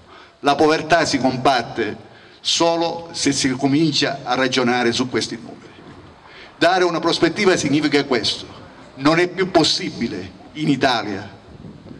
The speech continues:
il quarantotto per cento della ricchezza è concentrata soltanto nelle mani del dieci per cento.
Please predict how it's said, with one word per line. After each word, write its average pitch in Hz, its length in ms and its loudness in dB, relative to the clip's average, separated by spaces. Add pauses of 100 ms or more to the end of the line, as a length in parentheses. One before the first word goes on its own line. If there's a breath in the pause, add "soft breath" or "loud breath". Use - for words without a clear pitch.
(460)
il 165 200 0
quarantotto 143 760 2
per 131 160 2
cento 143 260 2
della 123 200 0
ricchezza 135 680 -4
è 135 180 -4
concentrata 123 760 0
soltanto 120 520 0
nelle 113 220 2
mani 113 220 0
del 117 160 0
dieci 117 280 0
per 107 160 -2
cento. - 400 -8